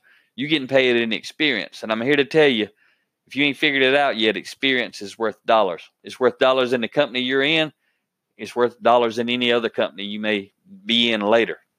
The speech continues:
It's gonna help you learn how to build influence with leaders and your teammates. Remember, influence, leadership is influence.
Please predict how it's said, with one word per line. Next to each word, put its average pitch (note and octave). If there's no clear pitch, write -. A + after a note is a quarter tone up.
It's -
gonna C3+
help C#3
you C#3
learn C3+
how C#3
to C#3
build C#3
influence B2
with G#2
leaders G#2+
and C3
your A#2+
teammates. G2
Remember, B2
influence, C#3
leadership C#3+
is A#2+
influence. C3